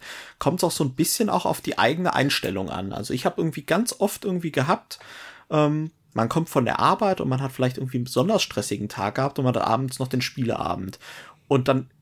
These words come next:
ist es ganz viel, hängt's einfach da drauf an, irgendwie seinen Fokus neu zu setzen im Kopf wieder.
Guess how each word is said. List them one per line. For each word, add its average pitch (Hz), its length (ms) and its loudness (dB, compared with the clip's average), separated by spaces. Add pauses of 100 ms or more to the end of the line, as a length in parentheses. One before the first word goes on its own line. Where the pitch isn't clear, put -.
ist 160 140 2
es - 140 -2
ganz - 300 2
viel, 196 320 2
hängt's 175 200 2
einfach 160 260 -2
da 151 140 2
drauf - 280 0
an, 151 240 0
irgendwie 147 240 2
seinen 127 200 4
Fokus - 480 2
neu 143 160 6
zu 143 140 0
setzen 139 360 0
im 101 160 0
Kopf - 320 -6
wieder. 98 340 -2